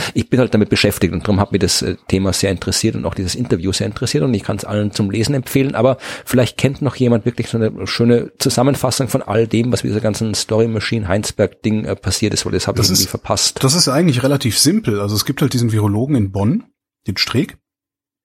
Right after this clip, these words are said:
Speaker 2: Ähm, es gibt, äh, die nordrhein-westfälische Landesregierung und es gibt diese Story Machine, diese Agentur, die, die, diese P-R-Agentur.
Speaker 1: Die
Speaker 2: Und der
Speaker 1: gehört
Speaker 2: Streeck,
Speaker 1: irgendwie Bild, der Bild-Zeitung oder
Speaker 2: der, ja,
Speaker 1: Spiegel?
Speaker 2: wir, wir, wir, später,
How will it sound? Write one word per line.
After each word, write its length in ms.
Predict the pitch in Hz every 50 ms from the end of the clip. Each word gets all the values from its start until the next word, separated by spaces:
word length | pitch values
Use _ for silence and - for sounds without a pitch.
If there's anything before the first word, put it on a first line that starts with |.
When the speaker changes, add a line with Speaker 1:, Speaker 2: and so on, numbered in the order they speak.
| _ _ _ _ _ _ _ - - -
Speaker 2:
Ähm, 280 | - 113 117 117 123
es 180 | 113 110 - -
gibt, 320 | 123 113 110 - - -
äh, 440 | 123 101 101 95 95 95 95 95 92 - - -
die 440 | 101 98 95 92 92 92 - - _ _ _ _
nordrhein-westfälische 640 | - 104 104 101 104 101 101 - - 110 101 98 98 101
Landesregierung 680 | 101 110 127 147 - - 151 151 165 156 165 180 190 - - - - - - -
und 120 | - - 120
es 120 | 123 -
gibt 180 | - 123 - -
diese 340 | 113 107 117 107 104 101 - -
Story 260 | - - 113 107 107
Machine, 280 | 101 98 - - 104 98
diese 200 | 101 95 104 95
Agentur, 460 | 104 98 95 - - - 95 92 87
die, 160 | - - -
die, 220 | - 98 95 92
diese 220 | - - 95 95 87
P-R-Agentur. 760 | - 107 110 95 95 87 87 90 85 90 - - - - - - - -
Speaker 1:
Die 60 | -
Speaker 2:
Und 60 | - - -
der 60 | -
Speaker 1:
gehört 180 | - 101 110 -
Speaker 2:
Streeck, 200 | - - 143 131
Speaker 1:
irgendwie 200 | 120 107 95 - - -
Bild, 540 | - 120 147 165 - - - - - - - - - 98 -
der 100 | 104 92
Bild-Zeitung 640 | - _ - 123 139 143 - - 175 170 - - 151
oder 200 | 120 95 92 92 85
Speaker 2:
der, 340 | 90 92 123 120 123 127 131
ja, 140 | 135 143
Speaker 1:
Spiegel? 180 | 147 156 139 135
Speaker 2:
wir, 260 | 147 147 143 143 147
wir, 180 | 160 170 165 160
wir, 80 | 143
später, 360 | 123 113 101 123 98 95 92